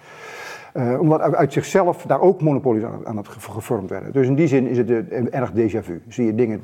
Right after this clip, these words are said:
een soort cyclus, dingen die komen en gaan. En, en wat wij nu denken dat heel modern en nieuw is, eigenlijk al heel lang geleden ook al plaatsvond. Ehm, en, maar goed, dat, dat is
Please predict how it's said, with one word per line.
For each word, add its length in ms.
een 200
soort 140
cyclus, 400
dingen 200
die 120
komen 320
en 100
gaan. 340
En, 200
en 160
wat 140
wij 160
nu 140
denken 340
dat 160
heel 320
modern 560
en 220
nieuw 220
is, 220
eigenlijk 380
al 200
heel 140
lang 180
geleden 320
ook 120
al 200
plaatsvond. 540
Ehm, 120
en, 140
maar 100
goed, 300
dat, 400
dat 180
is 100